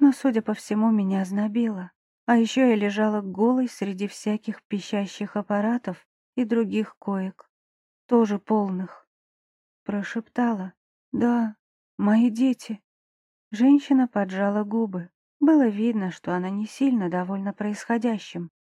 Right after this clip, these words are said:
и всё вокруг её неимоверно раздражает.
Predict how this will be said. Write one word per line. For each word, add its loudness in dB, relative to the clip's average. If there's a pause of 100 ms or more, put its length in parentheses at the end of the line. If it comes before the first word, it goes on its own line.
и 0
всё 2
вокруг -2
её -2
неимоверно -2
раздражает. -6